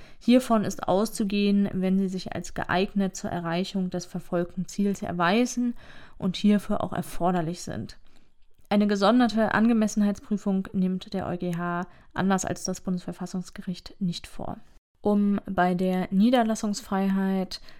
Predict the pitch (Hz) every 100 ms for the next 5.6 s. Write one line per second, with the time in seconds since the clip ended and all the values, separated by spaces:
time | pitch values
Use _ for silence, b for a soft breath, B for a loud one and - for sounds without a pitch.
0 | B 196 185 185 - - 190 196 180 180
1 | 196 190 196 190 - 180 - 190 185 180
2 | - 190 185 185 - 185 190 233 226 -
3 | 220 208 220 214 B B B B B -
4 | 202 214 254 269 247 - - 214 220 220
5 | - - 196 196 185 190